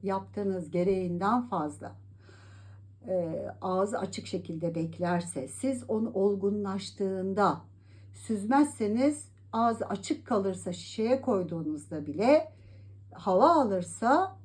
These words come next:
sirkemiz suya dönüşür. İçine sinek girdi, bozuldu mu?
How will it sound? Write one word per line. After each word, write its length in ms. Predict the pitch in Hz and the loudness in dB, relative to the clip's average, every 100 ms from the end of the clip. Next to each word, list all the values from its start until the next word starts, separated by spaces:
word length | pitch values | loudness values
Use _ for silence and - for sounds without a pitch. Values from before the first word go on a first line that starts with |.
| - - - - | -20 -20 -20 -20
sirkemiz 880 | - 269 190 - 196 196 277 294 - - - - | -8 -4 -4 -2 0 2 0 0 -6 -20 -20 -20
suya 520 | - - 190 190 240 - 180 | -12 -4 0 0 -2 -4 -2
dönüşür. 540 | 170 - - - - - - | 0 -2 -8 -12 -16 -6 2
İçine 400 | 311 349 370 415 | 2 4 6 4
sinek 420 | - 320 359 - | 4 4 4 2
girdi, 300 | 285 269 311 | 2 2 4
bozuldu 480 | 277 247 220 196 151 | 2 4 2 2 0
mu? 140 | 139 | -2